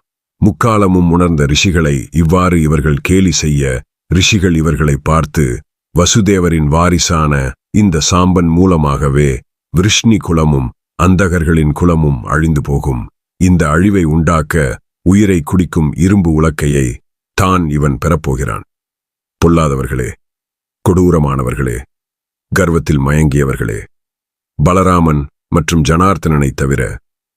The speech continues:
அந்த இரும்பு உலக்கையின் மூலம் உங்கள் இனத்தை நீங்களே அழிப்பவர்களாக மாறுவீர்கள்."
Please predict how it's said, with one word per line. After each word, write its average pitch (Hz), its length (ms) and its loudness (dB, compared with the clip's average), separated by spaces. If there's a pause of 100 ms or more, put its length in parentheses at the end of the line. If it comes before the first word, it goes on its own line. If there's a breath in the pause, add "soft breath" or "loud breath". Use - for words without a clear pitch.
(280)
அந்த 92 240 0
இரும்பு 98 340 2
உலக்கையின் 80 540 2
மூலம் 65 380 -2 (720)
உங்கள் 90 200 2
இனத்தை 80 500 -2 (340)
நீங்களே 92 440 2
அழிப்பவர்களாக 76 760 0
மாறுவீர்கள்." 69 640 -2